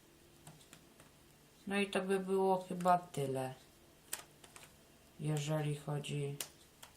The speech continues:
o tą kostkę. Chociaż jeszcze, o, mogę pokazać, na przykład jeżeli ktoś by chciał,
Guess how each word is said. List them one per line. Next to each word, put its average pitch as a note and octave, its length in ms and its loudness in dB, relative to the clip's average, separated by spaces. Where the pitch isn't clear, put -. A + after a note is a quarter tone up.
o E3 60 -4
tą D#3 240 2
kostkę. D#3 480 4
Chociaż E3+ 240 4
jeszcze, E3+ 260 4
o, D3+ 180 8
mogę D#3 240 2
pokazać, D#3+ 560 2
na D#3 120 0
przykład E3 300 2
jeżeli D#3+ 340 4
ktoś D#3+ 260 2
by D3 120 0
chciał, E3+ 280 8